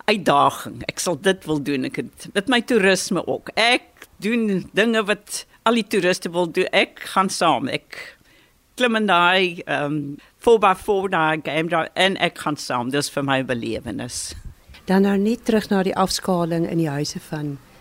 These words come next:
Speaker 2: senior burgers en dan die berading. Wat se emosie het jy baie mee te doen?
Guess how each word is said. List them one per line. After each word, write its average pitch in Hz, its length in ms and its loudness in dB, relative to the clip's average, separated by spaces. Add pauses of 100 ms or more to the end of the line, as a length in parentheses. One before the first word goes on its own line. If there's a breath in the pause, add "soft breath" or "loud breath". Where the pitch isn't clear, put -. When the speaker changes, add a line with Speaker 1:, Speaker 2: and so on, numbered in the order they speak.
Speaker 2:
senior 160 520 -2 (100)
burgers 147 640 -8
en 156 240 -6
dan 147 300 -6 (440 loud breath)
die 175 100 -4
berading. 156 560 -2
Wat 185 180 2
se 359 220 -2
emosie 160 720 0 (1000)
het - 260 -10
jy 175 240 4 (120)
baie 170 320 4
mee 156 300 2
te 160 180 -8
doen? 143 340 -10